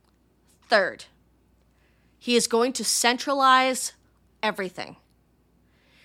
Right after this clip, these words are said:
Now, this is a predecessor of the model that is used by S C I.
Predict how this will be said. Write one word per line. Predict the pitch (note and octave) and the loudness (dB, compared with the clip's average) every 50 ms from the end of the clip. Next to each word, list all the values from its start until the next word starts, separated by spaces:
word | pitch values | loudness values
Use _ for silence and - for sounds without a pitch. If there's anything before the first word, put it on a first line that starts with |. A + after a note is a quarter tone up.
| _ _ - | _ _ 2
Now, | A#3+ A#3 G#3+ F#3+ E3+ | 6 6 6 6 4
this | - A3 B3+ - | 0 -2 0 0
is | D4+ C#4+ - | 0 -2 -2
a | - | -4
predecessor | - - - D#4+ D4+ C4 D4 - - C4+ C4 - C#4 B3 - - | -4 -4 -8 -6 -6 -6 -6 -2 -2 -2 -2 0 -2 -4 -4 -2
of | - - G#3+ G#3 G#3 G#3 G#3 F#3+ - - - - _ _ _ - | 0 2 2 4 4 2 0 -2 -6 -16 -18 -20 _ _ _ -18
the | F3+ - A3 G#3+ G#3 G#3 G3 G3 F#3+ F#3 - _ _ _ _ _ | -10 -6 -6 -4 -4 -4 -4 -4 -6 -6 -8 _ _ _ _ _
model | - G3+ G#3 G3+ G#3 G#3 G#3 G3+ | -8 0 4 4 4 4 2 -2
that | F3+ G3 F3+ | -4 -6 -6
is | G3 F#3+ - | -6 -8 -8
used | F#3+ F3 - | -8 -8 -6
by | - F3 - | -6 -6 -6
S | - F#3 - - | -6 -8 -8 -8
C | - F#3 F3+ | -8 -4 0
I. | F#3 G#3+ A3+ A3 A3 A3 A3 | 4 6 6 6 6 4 2